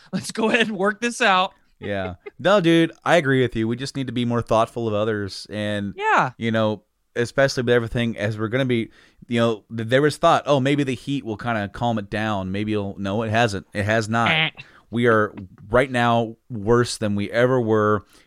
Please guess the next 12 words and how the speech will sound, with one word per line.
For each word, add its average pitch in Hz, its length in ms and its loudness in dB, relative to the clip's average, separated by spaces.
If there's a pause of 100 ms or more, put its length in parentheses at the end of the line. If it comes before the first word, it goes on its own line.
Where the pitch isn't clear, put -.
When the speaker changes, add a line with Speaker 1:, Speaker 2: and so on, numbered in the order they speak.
Speaker 2:
It's - 160 -12
gonna 156 240 -2
get 135 200 2
worse 107 460 0
because 104 560 -4
Speaker 1:
Mm-hmm. 175 60 -6 (580)
Speaker 2:
even 143 360 0
though 147 360 4
things 139 320 0
are 123 380 2
in 117 140 0
Florida 127 600 2